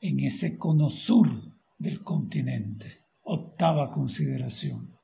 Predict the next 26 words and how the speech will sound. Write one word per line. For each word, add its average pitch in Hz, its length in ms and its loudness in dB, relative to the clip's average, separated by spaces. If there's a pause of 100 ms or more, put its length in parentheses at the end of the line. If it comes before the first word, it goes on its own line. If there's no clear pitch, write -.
(120)
Una 214 340 8
de 208 60 8
las 175 240 4
últimas 196 640 4
áreas 175 600 2
de 202 100 0
estudio 147 840 -2
que 165 100 -2
el 135 100 -2
doctor 151 500 -2
Caldone 139 720 -2 (420)
desarrolló 147 880 0
con 135 260 0
gran 156 300 4
motivación 151 1000 0 (140)
sobre 143 480 -2
África 170 680 -2 (180)
fue 165 320 0
el 160 60 4
estudio 175 520 0
del 160 180 2
pensamiento 160 1200 2
político 160 720 0
de 143 100 0
Nelson 135 500 -2
Mandela 127 600 -4